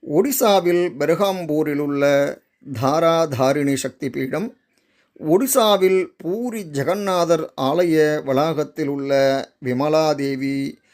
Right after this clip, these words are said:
ஆகிய நான்கு சக்தி பீடங்கள் ஆதிசக்தி பீடங்கள் என அழைக்கப்படுகின்றன. அனைத்து சக்தி பீடங்களையும் ஒருவரால்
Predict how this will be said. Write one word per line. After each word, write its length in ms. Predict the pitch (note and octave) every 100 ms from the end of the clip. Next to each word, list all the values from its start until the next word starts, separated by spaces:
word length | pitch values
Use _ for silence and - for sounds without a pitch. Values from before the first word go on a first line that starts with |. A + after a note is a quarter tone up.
| _ -
ஆகிய 400 | - C3+ C3 C#3 C3+ C3+ C3+ - - C3
நான்கு 640 | A2+ A#2+ D#3 E3+ D#3 D3+ D3 C#3+ -
சக்தி 400 | - - - D3+
பீடங்கள் 600 | - C#3 C3+ C3+ E3+ A3 - - _ _ _ _ _ _ _ _ _
ஆதிசக்தி 640 | C3 F#3 A#3 G#3 - -
பீடங்கள் 540 | C3+ C3+ C#3 C#3 C3+ C3 C3
என 180 | - C3 C3
அழைக்கப்படுகின்றன. 1000 | C3 B2+ B2+ - B2+ - B2 A#2+ B2+ B2 B2+ - _ _ _ _ _ -
அனைத்து 540 | D#3 E3+ B3 - - G#3+
சக்தி 360 | - D3 -
பீடங்களையும் 880 | G3+ E3 D#3 D3+ D3 D3 C#3 C#3 C#3+ C#3 C#3
ஒருவரால் 720 | C3+ B2+ C#3+ C#3+ C3+ C3+ C3+